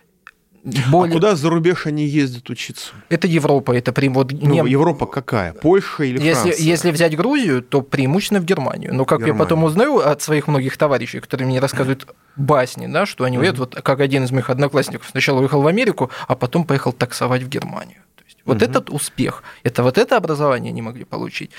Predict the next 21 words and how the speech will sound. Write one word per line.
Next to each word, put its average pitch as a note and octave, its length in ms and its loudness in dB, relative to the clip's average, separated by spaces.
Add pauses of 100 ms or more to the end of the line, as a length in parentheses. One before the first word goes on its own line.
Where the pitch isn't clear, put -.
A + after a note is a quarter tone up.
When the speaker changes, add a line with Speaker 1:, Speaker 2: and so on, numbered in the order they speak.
(160)
Speaker 1:
И, C#3 60 0
конечно, F#3+ 380 2
они D#3 160 2
там C#3+ 160 0
пинают, C#3+ 440 0 (320)
э, B2 240 0
население, C#3+ 520 2
потому C#3 120 -4
что - 100 -6
так, C3+ 160 -2
если C3+ 160 -6
взя-, C#3 240 2
взять, C#3+ 340 0
посмотреть, D3 640 -2
ну C#3+ 160 2
вот B2+ 200 -4
в - 20 -8
Белоруссию D3 540 0
мы A#2+ 100 -4
говорили, A#2+ 460 -4
да, D#3+ 260 -2